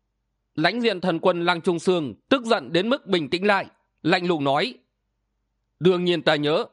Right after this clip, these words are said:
nhưng mà ngươi cũng đừng đắc ý. Điều thứ bảy trong giao ước sẽ sớm bị phá bỏ mà thôi."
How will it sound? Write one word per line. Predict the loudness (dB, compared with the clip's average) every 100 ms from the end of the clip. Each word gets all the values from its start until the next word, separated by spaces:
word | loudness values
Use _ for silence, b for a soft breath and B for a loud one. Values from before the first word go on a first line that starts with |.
| _ _ _ _ _ _
nhưng | 0 2
mà | 2
ngươi | 2 2 2
cũng | 0 0
đừng | 0 0
đắc | 0
ý. | 0 -2 -6 _ _ _ _ _
Điều | 2 2
thứ | 4 2
bảy | 4 2
trong | 0 0 2
giao | 2
ước | 2 0 _ _ _
sẽ | -4 0 2 0
sớm | 2 0
bị | 0 -4
phá | 0 0
bỏ | 2 2
mà | 2 0
thôi." | 0 -2